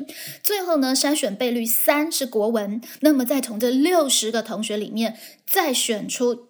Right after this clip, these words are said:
国文成绩最好的三十个同学，这个就叫做筛选倍率。它的主要目的呢，是希望，呃，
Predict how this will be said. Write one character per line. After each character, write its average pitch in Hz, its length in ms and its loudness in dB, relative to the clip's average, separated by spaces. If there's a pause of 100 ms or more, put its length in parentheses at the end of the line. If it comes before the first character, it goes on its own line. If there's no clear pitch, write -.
(160)
国 247 180 6
文 247 180 4
成 220 180 -4
绩 240 320 -4
最 330 280 4
好 - 280 -8
的 - 220 -10
三 233 280 0
十 233 140 0
个 - 80 -10
同 - 160 -18
学， - 320 -8 (280)
这 403 160 0
个 247 120 4
就 240 120 2
叫 226 220 0
做 214 220 -2
筛 247 360 2
选 - 440 -2
倍 202 200 -2
率。 - 380 -6 (220)
它 392 120 0
的 403 80 0
主 - 140 0
要 220 140 2
目 311 260 4
的 277 220 4
呢， 226 180 2
是 233 160 0
希 262 300 2
望， 285 360 2 (180)
呃， 196 380 -4